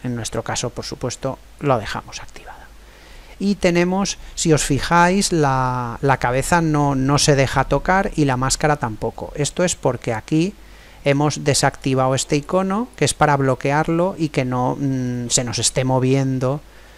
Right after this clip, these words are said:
eh, la, el propio maniquí. También, si os fijáis, están en distintas capas, ¿eh? Uno está en una capa y otro en otra,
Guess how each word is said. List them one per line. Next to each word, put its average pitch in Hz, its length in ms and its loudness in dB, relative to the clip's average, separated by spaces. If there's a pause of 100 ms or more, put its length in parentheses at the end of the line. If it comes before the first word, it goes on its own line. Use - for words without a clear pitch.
(640)
eh, 123 340 -2
la, 107 520 -4
el 123 100 0
propio 113 380 -2
maniquí. 110 420 -10 (1120)
También, 143 640 4
si - 240 2
os 131 160 0
fijáis, 170 540 2
están 135 500 0
en 143 220 0
distintas 123 600 -2
capas, 214 520 -2 (840)
¿eh? 156 260 -4
Uno 123 280 -4
está 127 200 -4
en 123 60 -2
una 117 200 -4
capa 131 340 0
y 127 120 0
otro 143 200 -2
en 151 120 0
otra, 202 360 0